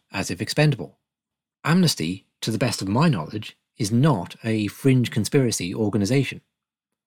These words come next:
Klein makes the point that covid in the United States disproportionately affected the poor. She writes, quote,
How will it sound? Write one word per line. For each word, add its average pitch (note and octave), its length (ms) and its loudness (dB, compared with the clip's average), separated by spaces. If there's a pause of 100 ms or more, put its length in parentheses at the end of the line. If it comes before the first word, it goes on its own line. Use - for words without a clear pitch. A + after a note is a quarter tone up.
(160)
Klein G3 240 4
makes E3+ 200 4
the A#2+ 80 -2
point B2 460 0
that A2 300 0
covid B2+ 420 2
in G#2 100 -2
the A2 80 2
United G#2+ 280 -2
States A2 400 0
disproportionately G#2+ 1080 -2
affected G2+ 360 -8
the G#2+ 80 -12
poor. A2 320 0 (300)
She - 140 -2
writes, G2+ 480 0 (140)
quote, B2 320 -2